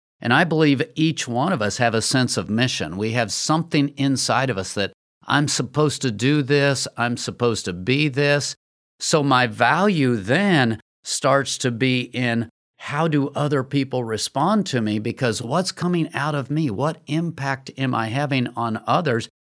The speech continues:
In fact, the next layer that we'll talk about is actually called influencing. So I, now I'm starting to, if I'm a mom,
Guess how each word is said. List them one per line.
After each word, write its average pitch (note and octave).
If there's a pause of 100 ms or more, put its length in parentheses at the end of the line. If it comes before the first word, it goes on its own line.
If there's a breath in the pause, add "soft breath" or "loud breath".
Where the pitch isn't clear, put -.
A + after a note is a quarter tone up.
(120)
In C3+
fact, B2+
the B2+
next B2
layer B2+
that A2+
we'll G#2
talk C#3+
about G#2
is A#2
actually G2+
called G2 (160)
influencing. G#2 (580)
So C#3+
I, C3+ (100)
now D#3+
I'm C#3
starting D3+
to, G#2+
if A#2
I'm B2
a A#2+
mom, C3